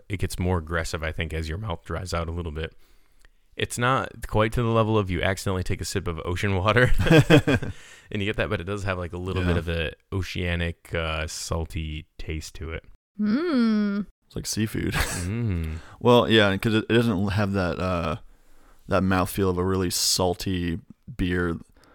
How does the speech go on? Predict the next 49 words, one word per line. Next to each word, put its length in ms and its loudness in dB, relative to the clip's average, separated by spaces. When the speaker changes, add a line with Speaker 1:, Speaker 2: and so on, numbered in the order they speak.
Speaker 2:
uh, 160 2
or 200 6
a-, 60 8
a-, 420 2
any 200 6
salty 380 4
food 220 2
you 100 4
have, 220 4
you 60 2
know, 100 2
and 80 2
it 60 -6
kinda 200 2
leaves, 580 0
uh, 180 -2
if 80 -2
it's 120 0
overly 300 2
salted, 500 0
you 80 -6
kinda 220 -4
have 220 0
a, 120 -2
almost 200 2
like 100 -4
a 40 -6
puckering 440 0
agent 300 -2
to 240 0
it. 240 -2
Speaker 1:
Yeah, 300 -4
yeah. 280 -2
Speaker 2:
Um, 200 -6
or 60 -2
an 60 0
attribute. 520 -4
So 400 0
it's 160 0
not 160 4
to 80 0
that 160 2
extreme. 560 0
Um, 120 2
I 80 2
think, 200 -4
I 100 4
think 240 -2
the, 280 0